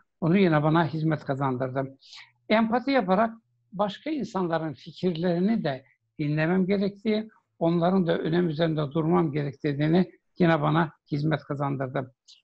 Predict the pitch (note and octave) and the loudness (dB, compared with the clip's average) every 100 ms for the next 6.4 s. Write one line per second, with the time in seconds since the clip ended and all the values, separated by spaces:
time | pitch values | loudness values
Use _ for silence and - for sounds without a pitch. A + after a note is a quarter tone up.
0 | _ - G#3+ A#3+ A#3 B3+ C4 C4+ G#3+ E3+ | _ 0 2 2 0 0 0 0 2 0
1 | - F#3+ F3+ A3 - _ _ F#3 G3+ G3 | -2 -2 0 -2 -4 _ _ -2 -2 0
2 | G#3 A3+ - - E3+ E3 - G3 G3 - | 0 0 -4 -2 -2 -2 -2 -2 -2 -6
3 | E3+ D#3+ G3+ G3+ G#3+ F#3+ E3 E3 D#3+ D#3+ | -2 -2 -2 -2 -4 -4 -2 -2 0 -2
4 | E3 D#3+ G#3 G3 _ _ - D4+ - G3 | -2 -2 -4 -6 _ _ -4 -4 0 -2
5 | G3+ G#3+ G3+ _ F3 D3+ D#3 D#3 C#3 C3 | 0 -2 -2 _ 0 0 0 -4 -6 -8
6 | C3 B2 C3 | -10 -12 -14